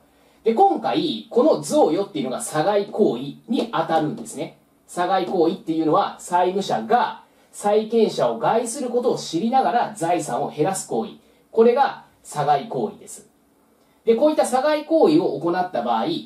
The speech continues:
債権者っていうのは、この佐賀行為を取り消しできるというルールがあるんですね。それが佐賀行為取り消し権です。で、Aさんが持っている貸金債権、これを非保全債権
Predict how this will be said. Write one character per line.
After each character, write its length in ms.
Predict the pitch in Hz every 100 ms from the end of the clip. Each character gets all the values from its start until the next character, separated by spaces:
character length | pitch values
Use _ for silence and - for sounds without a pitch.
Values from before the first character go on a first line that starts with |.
| -
債 340 | - 208 214
権 260 | - 226 -
者 200 | - 202
っ 100 | -
て 80 | 113
い 140 | 143
う 40 |
の 120 | 113 160
は、 300 | - - -
こ 100 | 165
の 240 | 160 - -
佐 200 | - 175
賀 200 | 220 214
行 320 | - 226 117
為 80 | 165
を 240 | - - _
取 220 | - 220
り 40 | 226
消 140 | 254
し 140 | 220 202
で 120 | 214
き 140 | 226
る 100 | 170
と 240 | - - _ -
い 140 | 214
う 100 | 269
ル 80 | 170 220
ー 40 | 170
ル 80 |
が 260 | 156 - 156
あ 60 | 147
る 80 |
ん 80 | 107
で 60 | -
す 100 | -
ね。 220 | 160 - _ _ _ _ _
そ 160 | - 156
れ 100 | 170
が 100 | 339
佐 220 | - 170
賀 200 | 160 151
行 180 | 156 143
為 60 | -
取 240 | 139 113
り 0 |
消 100 | 135
し 80 | -
権 140 | 113
で 80 | -
す。 220 | - - _ _ _ _ _ -
で、 120 | 226 339
A 60 | 370
さ 140 | -
ん 40 | 160
が 80 | 147
持 160 | 165
っ 80 | -
て 140 | 139
い 120 | 113 131
る 280 | 214 - -
貸 320 | - 175 -
金 160 | 202 185
債 240 | 190 -
権、 160 | 220 - _ -
こ 100 | 240
れ 120 | 285
を 240 | 302 - - _
非 180 | - 226
保 180 | - 156
全 240 | 170 165
債 280 | - 233 -
権 160 | -